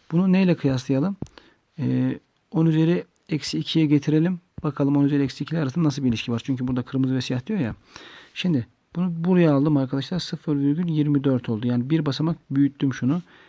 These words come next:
E, bunu büyütüyorsam bunu bir basamak küçülteceğim. Eksi birin bir küçüğü eksi iki. Sıfır virgül yirmi dört çarpı on üzeri eksi iki.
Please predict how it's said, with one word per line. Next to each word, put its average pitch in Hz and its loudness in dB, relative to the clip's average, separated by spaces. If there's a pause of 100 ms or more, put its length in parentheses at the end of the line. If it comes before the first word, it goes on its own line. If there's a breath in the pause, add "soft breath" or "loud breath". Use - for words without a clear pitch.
(160 soft breath)
E, 131 -4
bunu 151 4
büyütüyorsam 143 2
bunu 147 0
bir 135 0
basamak 135 -2
küçülteceğim. - -6
Eksi 139 -4
birin 151 2
bir 143 2
küçüğü - -8
eksi 139 -4
iki. 110 -6 (440 loud breath)
Sıfır 165 -2
virgül 143 0
yirmi 147 0
dört 175 -2
çarpı 139 -2
on 143 4
üzeri 151 -2
eksi 147 -2
iki. 113 -2